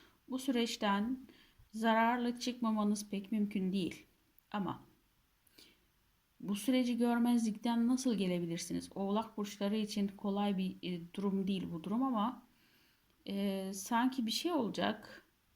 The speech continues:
Herkes, "Ya biz sana haksızlık yaptık, haklısın. E, bu süreçte seni zorlamamalıydık." diyecek en sonunda.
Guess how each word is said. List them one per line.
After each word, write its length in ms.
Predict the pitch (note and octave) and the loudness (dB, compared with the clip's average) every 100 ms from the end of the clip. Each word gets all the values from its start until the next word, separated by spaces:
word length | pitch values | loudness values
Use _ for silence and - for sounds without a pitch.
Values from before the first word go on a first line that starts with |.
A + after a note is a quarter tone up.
| _ _ _ | _ _ _
Herkes, 560 | A#3 A#3+ A#3+ A3+ A3+ | -2 -2 -2 -4 -4
"Ya 420 | G3 A#3 A3+ F#3 | -2 0 0 -2
biz 180 | F#3+ A3+ | -4 -4
sana 320 | - A#3 A3 | -4 -2 0
haksızlık 560 | A3 G#3 - G#3+ A3+ G#3+ | -2 -4 -4 -2 -2 -2
yaptık, 360 | F#3+ G3 G3+ - | -4 -2 -8 -4
haklısın. 580 | G3+ G3+ G#3 F3+ F3+ - - - - - _ _ | -4 -4 -6 -4 -4 -6 -20 -20 -20 -20 _ _
E, 120 | F#3+ | -6
bu 80 | G3+ | -4
süreçte 420 | G3+ G#3 G#3 G#3 | 0 0 2 0
seni 380 | G3+ G3 G#3 - | 0 0 0 0
zorlamamalıydık." 1080 | F#3+ G3 G3 F#3+ F3 D#3+ D#3+ D#3+ B3 - - | 0 2 2 2 0 0 0 -2 -4 -6 -4
diyecek 440 | F#3+ E3 G3+ G3+ - | -2 0 0 -2 -4
en 160 | F3+ | -2
sonunda. 480 | F3+ F3+ E3 D#3 D3 | -2 -2 0 0 -4